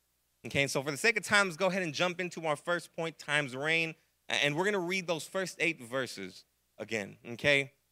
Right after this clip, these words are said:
Uh, they're gonna be up on the board. You can, I mean, on the screen, you can read 'em with me, or you can, um, read 'em in your own Bible. But they start like this. "There is an occasion for everything,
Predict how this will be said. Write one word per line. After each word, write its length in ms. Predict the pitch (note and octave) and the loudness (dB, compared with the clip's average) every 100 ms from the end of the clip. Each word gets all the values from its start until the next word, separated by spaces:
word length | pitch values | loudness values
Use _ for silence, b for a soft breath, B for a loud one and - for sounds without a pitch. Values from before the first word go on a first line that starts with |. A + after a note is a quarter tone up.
| _ - | _ -4
Uh, 120 | A#2+ | 0
they're 100 | C3+ | 2
gonna 100 | D#3+ | 2
be 100 | F3+ | 2
up 80 | G3 | 2
on 100 | G#3 | 0
the 60 | |
board. 480 | F#3+ D3 D3 C#3+ C3+ D3 _ | 0 0 2 2 0 -8 _
You 100 | C3 | -8
can, 220 | B2+ C3 A2+ | -6 -6 -4
I 60 | |
mean, 180 | B2 B2 | -4 -2
on 80 | A#2 | -4
the 80 | G#2+ | -6
screen, 260 | - D#3 | -6 -4
you 80 | C#3+ | -4
can 180 | D3 C3 | -4 -4
read 180 | D3+ E3+ | -4 -2
'em 100 | D#3 | -4
with 160 | D#3 | -4
me, 180 | D#3+ D3+ | -2 -2
or 240 | B2+ D3 | -2 -2
you 140 | C#3+ C#3 | -2 -2
can, 320 | - C3 B2 _ _ _ - | -2 -4 -4 _ _ _ -12
um, 540 | A2 G#2+ G#2+ G#2+ G#2 A2+ _ - | -2 0 0 -2 -8 -14 _ -8
read 200 | B2 C3+ | -4 -2
'em 100 | C3 | -2
in 60 | |
your 100 | B2+ | -2
own 120 | A#2+ | 0
Bible. 340 | A2+ A2+ A2 G#2 | 4 4 4 2
But 280 | C3+ B2+ - _ - | 4 4 2 _ 0
they 80 | |
start 240 | C#3+ G#3+ F#3 | 4 6 6
like 160 | D#3+ | 4
this. 140 | D3 A2+ | 2 2
"There 180 | E3+ G3+ | 4 4
is 100 | F#3+ | 2
an 80 | |
occasion 560 | E3+ - E3 A3+ A3 G#3+ | -2 0 2 2 2 -2
for 140 | - | 0
everything, 640 | E3+ D3 D#3 B2+ G#2+ G2 F#2+ | 2 4 2 0 -6 -10 -14